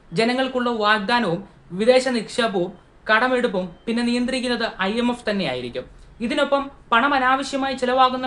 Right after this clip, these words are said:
മേഖലകൾ കണ്ടെത്തി നിയന്ത്രണം ഏർപ്പെടുത്തും. രാജ്യത്തെ നികുതി വരുമാനം ഉയർത്തുവാനുള്ള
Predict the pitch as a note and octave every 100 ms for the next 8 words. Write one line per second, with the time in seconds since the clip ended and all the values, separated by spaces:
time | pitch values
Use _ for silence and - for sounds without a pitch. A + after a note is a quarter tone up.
0 | B3 A3+ B3 B3 B3 A#3 A3+ F3+ G#3 -
1 | - - G3+ A#3+ A#3+ A#3+ A#3 E3 D#3+ -
2 | C3 A#2 - - - - F#3 G#3+ A#3+ A#3
3 | B3 - G3+ G#3 B3 B3 A#3+ A#3+ B3 A3+
4 | A3+ A3+ B3 A#3+ A#3